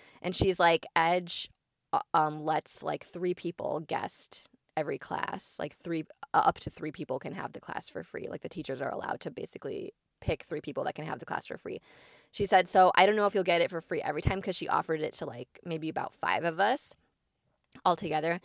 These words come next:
She's like, "But basically, whoever's here first, if you can sign up for the, one of the guest spots, like, you can have it for free." And I was like, "Oh my gosh."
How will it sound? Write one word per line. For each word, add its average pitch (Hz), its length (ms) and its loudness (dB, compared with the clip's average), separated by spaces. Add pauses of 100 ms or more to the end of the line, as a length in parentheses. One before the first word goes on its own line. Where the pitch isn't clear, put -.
(240)
She's 196 200 2
like, 190 100 8
"But 202 100 4
basically, 196 400 4
whoever's 165 440 6
here 170 180 2
first, 151 440 0
if 160 120 -4
you 156 60 -2
can 156 140 -4
sign 139 220 -4
up 139 140 -6
for 143 160 -4
the, 151 80 -10
one 143 140 -4
of 139 60 -8
the 147 60 -4
guest 135 260 -4
spots, - 360 4
like, 151 180 -4
you 151 60 -6
can 147 140 -6
have - 200 -6
it - 100 -10
for - 140 -12
free." 50 400 -10 (400)
And 208 100 -6
I 226 80 -2
was 240 120 -4
like, 262 140 -2 (120)
"Oh 254 140 0
my 285 180 -2
gosh." 220 280 4